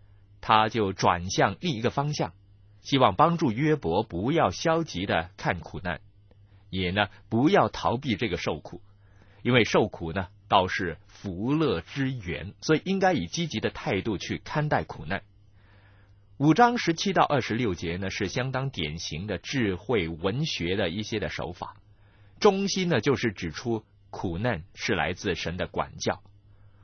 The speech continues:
如果约伯肯顺服在神的管教之下，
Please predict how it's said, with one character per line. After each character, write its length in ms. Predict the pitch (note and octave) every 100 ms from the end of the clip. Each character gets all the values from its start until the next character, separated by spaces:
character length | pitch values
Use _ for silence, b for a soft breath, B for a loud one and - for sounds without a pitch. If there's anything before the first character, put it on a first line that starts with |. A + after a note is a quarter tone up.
| b
如 240 | C#3+ A#3 F#3
果 120 | A#2
约 280 | D#3 G3 F#3
伯 380 | G#2 F#2+ A#2+
肯 380 | C#3+ - F2 F2
顺 360 | - G#3+ C#3+ A2+
服 260 | - F#2
在 200 | C3 C3+
神 180 | G2+ A2+
的 80 | A2
管 240 | G2+ D#2+
教 180 | F2 G#2
之 140 | E2 C#3
下， 220 | -